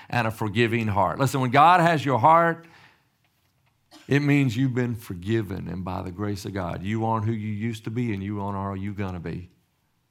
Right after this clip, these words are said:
But it also, if we have the heart of Christ and the heart of God, it makes us forgiving to others.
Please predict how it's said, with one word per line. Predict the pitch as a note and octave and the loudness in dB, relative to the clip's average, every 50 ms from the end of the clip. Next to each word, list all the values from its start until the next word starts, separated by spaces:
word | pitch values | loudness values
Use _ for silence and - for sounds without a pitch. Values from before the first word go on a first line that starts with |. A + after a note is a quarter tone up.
| _ _ _ _ _ _ _ _ _ _ | _ _ _ _ _ _ _ _ _ _
But | - B2 A2+ | -2 0 2
it | G#2+ | 4
also, | G#2+ A2+ B2+ C3 C3 - - A2 | 4 4 4 4 0 -2 -4 -4
if | G#2 - | -2 0
we | A#2+ B2 | 0 2
have | A#2+ A#2+ A#2 F#2+ | 2 2 2 0
the | G#2+ G2 | -2 -2
heart | F#2+ A#2+ A#2+ A2 | 0 0 0 0
of | G2 F#2 | -2 -4
Christ | - - B2 C3 B2 A2 G2 F#2+ F2+ - - - _ _ _ _ _ _ _ _ _ _ _ _ _ _ _ _ | -2 0 2 2 2 2 -2 -4 -6 -10 -14 -18 _ _ _ _ _ _ _ _ _ _ _ _ _ _ _ _
and | - G#2 G2+ | -6 -4 -4
the | F#2+ | 0
heart | F2+ B2 B2+ A2+ | 2 4 4 4
of | G2+ F#2+ F2 | 2 0 0
God, | G#2 G#2+ A#2+ A#2+ A2+ G2 F2+ E2+ E2+ E2+ F2 F2 - - - - _ _ _ _ _ _ _ _ _ _ _ _ _ _ | 2 4 4 4 4 2 2 0 -2 -4 -6 -10 -14 -18 -20 -20 _ _ _ _ _ _ _ _ _ _ _ _ _ _
it | - B2 G#2 - | -6 -6 -4 -2
makes | A2+ A2 G2+ - - - | -2 -4 -4 -4 -4 -4
us | A#2 G#2 - | -4 -4 -4
forgiving | - - - F#2+ E2+ E2+ A2 G#2+ G2 F#2 G#2+ G#2+ G2 E2+ D2 D2 C#2+ - - _ _ _ _ _ _ _ _ _ _ _ _ _ - | -8 -10 -12 -10 -4 -2 0 0 0 0 -2 -4 -4 -6 -8 -10 -12 -14 -18 _ _ _ _ _ _ _ _ _ _ _ _ _ -10
to | - G#2+ - | -8 -6 -2
others. | A2 A2+ G#2+ F2+ E2 D#2 - - - - | -2 -2 -2 -4 -8 -10 -14 -16 -20 -20